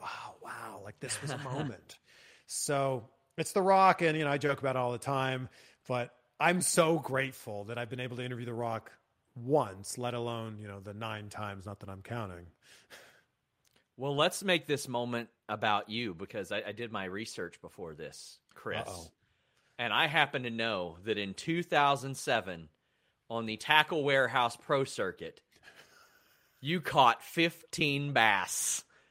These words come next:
Speaker 2: and won nine hundred and eighty-three dollars.
Speaker 1: <laughs> Was that on Lake Champlain?
Speaker 2: I, as if I would know. <laughs> As if I
Speaker 1: Wow.
Speaker 2: would know. I know in twenty seventeen in the Phoenix Bass Fishing League, you caught ten bass,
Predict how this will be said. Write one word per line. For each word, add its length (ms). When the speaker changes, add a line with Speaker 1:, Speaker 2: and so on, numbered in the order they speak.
Speaker 2:
and 200
won 300
nine 280
hundred 400
and 120
eighty-three 540
dollars. 640
Speaker 1:
<laughs> 80
Was 160
that 160
on 120
Lake 160
Champlain? 640
Speaker 2:
I, 160
as 260
if 180
I 180
would 240
know. 360
<laughs> 60
As 380
if 40
I 260
Speaker 1:
Wow. 40
Speaker 2:
would 180
know. 280
I 120
know 220
in 120
twenty 300
seventeen 580
in 120
the 80
Phoenix 440
Bass 400
Fishing 400
League, 320
you 120
caught 380
ten 300
bass, 500